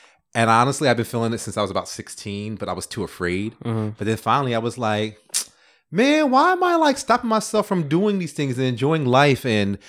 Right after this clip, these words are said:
Speaker 1: trying to fit in this mold that I clearly am not?"
Speaker 2: Right.
Speaker 1: And finally I just walked away from it and was like, "This isn't for me." But, um, for anybody who, uh,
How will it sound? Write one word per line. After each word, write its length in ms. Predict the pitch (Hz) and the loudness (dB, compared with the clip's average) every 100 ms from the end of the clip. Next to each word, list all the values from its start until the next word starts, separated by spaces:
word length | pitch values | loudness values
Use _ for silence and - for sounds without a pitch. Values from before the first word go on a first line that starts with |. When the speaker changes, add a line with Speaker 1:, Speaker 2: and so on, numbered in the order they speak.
| - _ | -20 _
Speaker 1:
trying 300 | - 143 165 | 2 4 6
to 60 | 143 | 2
fit 280 | - 151 | 0 -2
in 160 | 143 123 | 0 0
this 160 | 123 104 | 0 0
mold 320 | 110 143 117 | 2 4 4
that 100 | 101 | 2
I 80 | 101 | 0
clearly 520 | - 117 135 135 120 | 0 2 4 4 2
am 260 | 101 92 82 | 0 0 4
not?" 460 | 107 101 82 - - | 4 4 0 -10 0
Speaker 2:
Right. 340 | 110 101 85 - _ | 2 2 -2 -12 _
Speaker 1:
And 440 | 104 104 104 104 101 | -2 0 0 -2 -2
finally 420 | 98 101 113 107 | 0 2 2 0
I 120 | 107 | 0
just 400 | 107 101 - - _ | -2 -6 -10 -16 _
walked 400 | 92 92 92 - | -4 -2 -2 -2
away 260 | 92 90 123 | 0 0 0
from 320 | - 95 82 | -4 -6 -6
it 220 | 80 71 | -8 -10
and 140 | 80 82 | -12 -10
was 180 | 80 | -8
like, 240 | 85 80 78 | -6 -6 -6
"This 180 | 85 92 | -8 -8
isn't 220 | 87 82 | -10 -10
for 80 | 87 | -6
me." 240 | 92 90 - _ _ _ _ _ _ _ _ - _ | -4 -4 -8 _ _ _ _ _ _ _ _ -20 _
But, 280 | 92 113 101 | 0 4 4
um, 380 | 101 98 95 92 | 4 2 -2 -6
for 160 | - | -8
anybody 460 | 92 104 104 107 113 | -6 -4 -2 0 -2
who, 340 | 107 110 110 | -4 -4 0
uh, 380 | 110 107 104 80 | 0 0 -2 -8